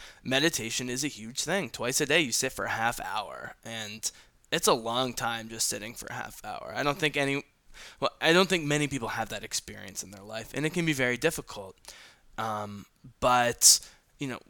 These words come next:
they talk a lot about concentration, and things like Facebook destroy our concentration. I mean, they're, <laughs> you know, really built, not on purpose, but just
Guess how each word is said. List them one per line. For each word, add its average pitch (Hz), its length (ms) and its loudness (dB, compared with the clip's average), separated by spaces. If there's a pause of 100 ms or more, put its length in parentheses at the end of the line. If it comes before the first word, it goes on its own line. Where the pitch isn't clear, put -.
they 151 140 2
talk 160 400 2
a 147 40 0
lot 131 340 4
about 117 260 -2
concentration, 101 1300 -6 (240)
and 113 600 -2 (300)
things 160 260 2
like 139 160 2
Facebook 196 720 2
destroy 151 640 6
our 123 140 4
concentration. 113 880 -4 (100)
I 120 80 -8
mean, 113 340 -8
they're, 113 540 0 (100)
<laughs> - 80 -20
you 147 120 -4
know, 135 120 -2
really 147 320 4
built, 143 560 6
not 226 220 6
on 151 100 2
purpose, 123 600 2
but 123 180 -8
just - 240 -4